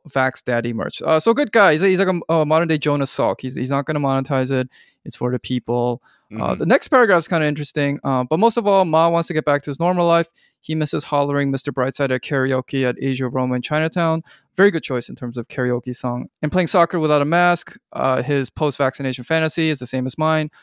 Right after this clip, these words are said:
Speaker 1: Go to a random house party, crack open a beer,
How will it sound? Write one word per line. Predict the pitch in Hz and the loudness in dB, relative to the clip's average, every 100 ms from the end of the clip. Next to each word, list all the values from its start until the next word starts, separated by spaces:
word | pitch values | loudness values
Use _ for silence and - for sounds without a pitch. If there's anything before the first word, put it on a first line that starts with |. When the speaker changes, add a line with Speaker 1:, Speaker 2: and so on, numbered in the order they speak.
| _ _ | _ _
Speaker 1:
Go | - 202 | 2 4
to | |
a | 190 | 4
random | 160 160 151 | 4 2 0
house | 160 147 | 0 -2
party, | - 151 147 | 0 0 0
crack | 139 170 151 147 | -2 0 2 0
open | 139 147 | -4 -4
a | 131 | -2
beer, | 131 127 127 127 | -2 0 0 -2